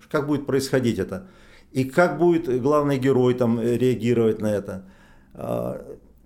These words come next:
эти сказки учат, э, не просто что-то запомнить,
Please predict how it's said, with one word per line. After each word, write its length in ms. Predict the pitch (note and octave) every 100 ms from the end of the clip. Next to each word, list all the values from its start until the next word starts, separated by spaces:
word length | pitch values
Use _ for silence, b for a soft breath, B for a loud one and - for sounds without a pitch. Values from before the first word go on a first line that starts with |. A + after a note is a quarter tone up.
| - -
эти 240 | D3 E3 F3
сказки 480 | - E3 E3 D#3 D#3
учат, 440 | D#3+ D3 D3 - -
э, 800 | G#3 G#3+ G#3+ C3+ B2+ A#2+ A#2 A2 G#2+
не 320 | A#2 B2+ C3+
просто 420 | A#2+ D#3 F#3+ F#3
что-то 380 | - - D3 D3
запомнить, 800 | A#2 C#3 - F#3 F#3+ C3 G2+ -